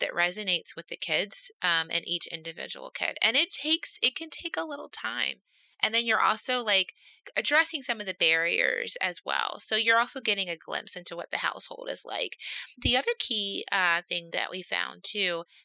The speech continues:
that can be very helpful is having, encouraging family members to eat together. So you're less likely to overeat if you're eating with someone,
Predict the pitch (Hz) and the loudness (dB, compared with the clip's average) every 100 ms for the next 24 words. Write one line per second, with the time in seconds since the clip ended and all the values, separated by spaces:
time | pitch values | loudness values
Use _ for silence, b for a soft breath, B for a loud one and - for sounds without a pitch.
0 | - - 202 185 180 175 - 180 180 - | -4 -4 -4 -4 0 2 2 0 -4 -4
1 | 180 165 165 B B - 214 214 202 - | -4 -4 -4 B B -8 0 0 0 0
2 | 220 226 247 247 - 208 - 208 233 220 | 4 4 4 -2 -4 -6 0 2 2 2
3 | 202 185 180 180 180 185 175 170 156 - | -2 -6 -2 -2 -2 -4 -10 -8 -8 -8
4 | - - 180 - 175 165 - 104 - _ | -10 -12 -10 -8 -6 -4 -2 -4 -6 _
5 | B B B - - 220 208 196 - _ | B B B -4 2 4 4 2 -2 _
6 | 196 220 214 220 262 - 269 240 220 202 | 2 2 4 2 2 -2 -4 -2 -2 0
7 | 185 185 185 202 180 - 170 170 - 180 | -2 -4 -4 -2 -2 -4 -6 -8 -8 -6
8 | 170 160 156 - 165 160 151 95 - | -6 -8 -12 -8 -8 -6 -2 -2 -4